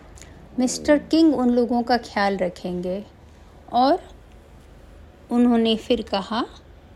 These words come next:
"मैं तुमसे उम्मीद करती हूँ कि तुम लोग अच्छे से रहोगे।" डायना बोली, "अगर मिसेस राउंड को कोई संदेश देना है,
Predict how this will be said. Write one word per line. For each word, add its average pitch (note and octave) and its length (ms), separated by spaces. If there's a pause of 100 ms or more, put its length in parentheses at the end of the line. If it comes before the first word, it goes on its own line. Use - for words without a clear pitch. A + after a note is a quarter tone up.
(160)
"मैं B3+ 220
तुमसे B3 320
उम्मीद A#3+ 440
करती G#3 440
हूँ A#3 320 (560)
कि B3+ 100
तुम A#3 260
लोग A#3+ 200
अच्छे - 480
से A#3 200
रहोगे।" F3 560 (1500)
डायना G#3 440
बोली, F#3 440 (760)
"अगर D#4 320
मिसेस C4 440
राउंड A3 360
को C4 160
कोई B3+ 280
संदेश A3 560
देना G#3 420
है, B3 360